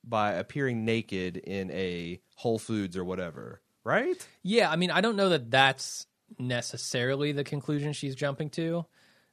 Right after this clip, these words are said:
Speaker 2: I feel like that's just been something that she has built up in her head to be this big problem.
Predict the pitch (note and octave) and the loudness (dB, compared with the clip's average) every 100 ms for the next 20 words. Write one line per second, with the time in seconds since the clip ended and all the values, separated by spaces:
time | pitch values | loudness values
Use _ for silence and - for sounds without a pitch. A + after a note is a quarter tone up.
0 | _ _ - C3 E3 D#3+ D#3 D3 B2+ - | _ _ -4 -2 2 6 6 6 2 -8
1 | C#3 C#3 D3 - D#3 - B2+ C3 B2+ C3 | 0 2 2 -2 -4 -2 0 0 0 -2
2 | B2 B2 A#2 A2 - B2+ G#2+ B2 A#2+ A2+ | -2 -2 -4 -4 -4 -4 -2 -2 -2 -4
3 | A2 G2+ D3 D3 A2 G#2+ A2 A2+ A2 G#2+ | -6 -2 2 2 2 -6 -4 -2 -2 -4
4 | - _ _ C3 A2 G#2+ A2 G#2 A#2+ A#2+ | -8 _ _ -8 -6 -6 -8 -4 -2 -2
5 | - B2+ A2+ E2 D#2+ | -2 2 2 -2 -14